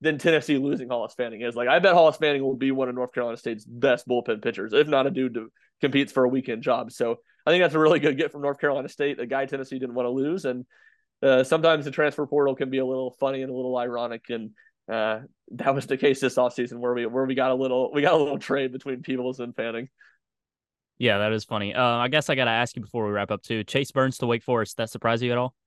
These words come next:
Speaker 1: Uh, it surprised me in the sense that it wasn't a name that I'd heard, but it was unsurprising in the fact that the only thing I heard about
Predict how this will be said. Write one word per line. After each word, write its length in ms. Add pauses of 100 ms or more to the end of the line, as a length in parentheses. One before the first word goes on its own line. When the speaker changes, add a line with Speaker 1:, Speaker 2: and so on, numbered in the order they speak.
(880)
Speaker 1:
Uh, 320
it 120
surprised 400
me 140
in 80
the 100
sense 360
that 400
it 80
wasn't 320
a 40
name 260
that 120
I'd 160
heard, 540 (480)
but 160
it 20
was 120
unsurprising 600
in 60
the 60
fact 300
that 180 (300)
the 200
only 160
thing 220
I 140
heard 420
about 480